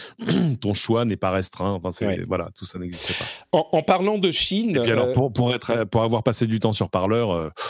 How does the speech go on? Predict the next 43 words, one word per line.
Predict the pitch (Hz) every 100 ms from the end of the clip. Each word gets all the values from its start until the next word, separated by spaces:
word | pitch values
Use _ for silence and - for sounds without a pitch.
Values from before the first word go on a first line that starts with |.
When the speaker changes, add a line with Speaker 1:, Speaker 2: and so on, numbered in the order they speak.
| - - - _ -
Speaker 1:
c'est-à-dire | 104
qu'en | 120
fait, | 117 117
le, | 110
le, | 110 101
la | 101 104 104
vraie | 101 113
promesse | 113 110 107
de | 95
Parler, | 101 120
au-delà | 135 107 95 113 110
du | 90 85
fait | - 101 -
que | 87
c'est | - 90
le, | 85 87
l'espèce | 87 92 87
de, | 90 95
de, | - 85
de | 90
bac | 90 92 92
à | 85
sable | 104 98 87 78
de | 85
l'alt-right | 80 85 92 90
américaine, | 85 85 87 131 143 110 90
c'est | - 95 90 -
qu'il | 110 123 110 90
n'y |
a | 87
pas | 82 110
de | 107
censure, | 113 - 98 82
il |
n'y | 82
a |
pas | - 101 98
de | 87
modération, | 82 87 85 87 - 135
il | 107
n'y |
a | 85
rien. | 113 113